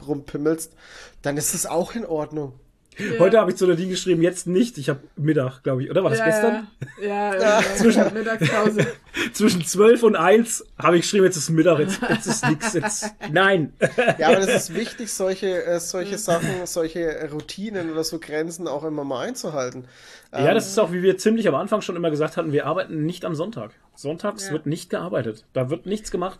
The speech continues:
Speaker 2: Und wenn's mal ausnahmsweise ist, dann wird halt Samstag nicht gearbeitet,
Speaker 3: Ja, richtig,
Speaker 2: wenn
Speaker 3: genau.
Speaker 2: irgendwie terminlich was
Speaker 3: Ja.
Speaker 2: ist.
Speaker 1: Das ist, äh,
Speaker 3: Weil
Speaker 1: genauso wie,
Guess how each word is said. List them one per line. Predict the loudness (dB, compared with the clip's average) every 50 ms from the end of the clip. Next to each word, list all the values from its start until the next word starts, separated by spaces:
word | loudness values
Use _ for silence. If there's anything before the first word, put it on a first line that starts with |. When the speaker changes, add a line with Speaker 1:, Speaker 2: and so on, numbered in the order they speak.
| -8 -6
Speaker 2:
Und | -6 -4 -2 0
wenn's | 0 0 0 -2 -6
mal | -2 0 0 0 0
ausnahmsweise | -2 -4 -4 -4 -6 -8 -8 -6 -6 -6 -6 -4 -6 -8
ist, | -8 -6
dann | -8 -6 -6
wird | -6 -8 -6
halt | -6 -8 -8 -6
Samstag | -8 -8 -8 -8 -8 -10 -12 -10
nicht | -12 -16 -14 -14
gearbeitet, | -14 -12 -10 -4 2 4 4
Speaker 3:
Ja, | 6
richtig, | 4 4 -2 -4 -6 -6 -6 -6
Speaker 2:
wenn | -8 -6 -4
Speaker 3:
genau. | -2 0 0
Speaker 2:
irgendwie | 0 -2 -6 -8
terminlich | -8 -8 -6 -6 -6 -6 -6 -6 -6 -8 -8 -4
was | -2 -2 -2 -2 -4 -12
Speaker 3:
Ja. | -14
Speaker 2:
ist. | -14 -14 -16 -20 _ _ _ _ _ _ _ -18
Speaker 1:
Das | -14 -12 -12
ist, | -10 -10 -10 -8
äh, | -6 -4 -4 -4 -4 -2
Speaker 3:
Weil | 0 0 0
Speaker 1:
genauso | 0 0 -2 -2 -2 -2 -4 -6 -6 -6
wie, | -6 -6